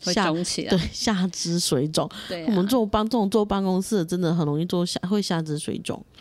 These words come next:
Speaker 1: 对啊。
Speaker 2: 所以我才说，就是有时候你要，你要，你要记得提醒自己起来走路，
Speaker 1: 嗯。
Speaker 2: 然后顺便喝个水，
Speaker 1: 对。
Speaker 2: 然后上个厕所，
Speaker 1: 对。
Speaker 2: 这样子。
Speaker 1: 我都会去提醒我们那个工读生。
Speaker 2: 我们家妹妹哦。
Speaker 1: <laughs> 对，
Speaker 2: 对。
Speaker 1: 我都跟她讲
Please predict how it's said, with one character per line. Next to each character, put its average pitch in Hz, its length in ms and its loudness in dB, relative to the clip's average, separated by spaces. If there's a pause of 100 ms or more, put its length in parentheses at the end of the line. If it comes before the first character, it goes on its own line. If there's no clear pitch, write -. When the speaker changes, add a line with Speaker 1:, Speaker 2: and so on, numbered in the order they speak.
(160)
Speaker 1:
对 170 160 -2
啊。 160 40 0
Speaker 2:
所 247 80 4
以 240 40 4
我 226 40 2
才 175 200 2
说， 185 280 0 (160)
就 240 140 -2
是 240 80 2
有 151 140 2
时 170 40 0
候 190 60 2
你 175 100 0
要， 156 200 2
你 180 80 -2
要， 180 100 2 (240)
你 165 100 -2
要 180 140 2
记 226 160 -4
得 139 200 0
提 - 220 -4
醒 156 200 -2
自 185 100 -4
己 160 100 -2
起 - 260 -6
来 - 220 -8
走 - 200 -6
路， 156 200 -2
Speaker 1:
嗯。 196 220 -4 (140)
Speaker 2:
然 147 180 0
后 175 140 2
顺 175 180 -2
便 165 200 0 (180)
喝 165 160 0
个 151 100 0
水， 95 340 2 (160)
Speaker 1:
对。 147 240 -4 (120)
Speaker 2:
然 131 120 -4
后 160 200 -2 (200)
上 170 160 -2
个 147 100 -6
厕 160 280 -2
所， - 260 -8 (240)
Speaker 1:
对。 175 240 -14 (120)
Speaker 2:
这 151 100 -2
样 151 160 0
子。 151 300 -4
Speaker 1:
我 185 100 0
都 214 80 2
会 277 140 2
去 277 100 2
提 190 180 0
醒 190 140 2
我 - 40 2
们 147 140 2
那 - 20 2
个 294 60 2
工 147 200 0
读 131 160 -2
生。 143 460 -4 (420)
Speaker 2:
我 160 40 2
们 240 140 4
家 160 140 4
妹 156 160 4
妹 151 140 2
哦。 - 60 -2 (180)
Speaker 1:
<laughs> - 200 -4
对， 254 140 2
Speaker 2:
对。 170 360 2
Speaker 1:
我 220 80 2
都 254 120 4
跟 294 120 0
她 277 180 0
讲 175 200 -4